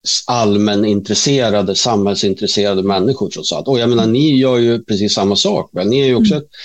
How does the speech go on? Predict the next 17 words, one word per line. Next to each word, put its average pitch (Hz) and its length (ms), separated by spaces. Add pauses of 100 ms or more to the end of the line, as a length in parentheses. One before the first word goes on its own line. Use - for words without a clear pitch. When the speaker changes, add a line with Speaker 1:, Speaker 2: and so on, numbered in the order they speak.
(280)
Speaker 1:
utmärkt 139 480
exempel 107 400
på 110 140
att 95 80
det - 60
finns 160 340
en 156 80
sån 117 160
här 95 300
membran 107 880
liksom 87 360
mellan 90 300
Speaker 2:
Mm. 180 200 (360)
Speaker 1:
forskning 127 420
och, 92 440
och 98 160
allmänhet. 90 400